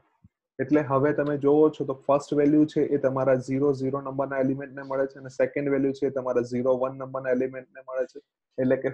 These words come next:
first row તમારી clear છે, પરંતુ second row ને તમે initialize કરેલી નથી. તો એવા કેસની અંદર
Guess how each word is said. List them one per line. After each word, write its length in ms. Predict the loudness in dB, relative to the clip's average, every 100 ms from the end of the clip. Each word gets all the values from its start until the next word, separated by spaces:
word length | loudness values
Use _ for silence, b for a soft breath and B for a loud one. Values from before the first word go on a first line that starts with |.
| -4
first 480 | 2 2 0 -6 -2 0 0
row 80 | 0 2
તમારી 540 | -2 -2 -2 -2 -4 -8 _ _
clear 320 | 0 2 2
છે, 240 | 0 -8 -10 _ _ -6
પરંતુ 240 | -4 -4
second 500 | -2 0 0 0 0
row 60 | 0
ને 120 | 0
તમે 280 | -4 -4 -4
initialize 500 | -6 -4 0 0 0 0
કરેલી 340 | 2 4 2
નથી. 380 | -4 -6 -4 -4 -6 _ -6
તો 60 | -4 -2
એવા 160 | 0 0 -2
કેસની 360 | -6 -6 -8 -2
અંદર 180 | -2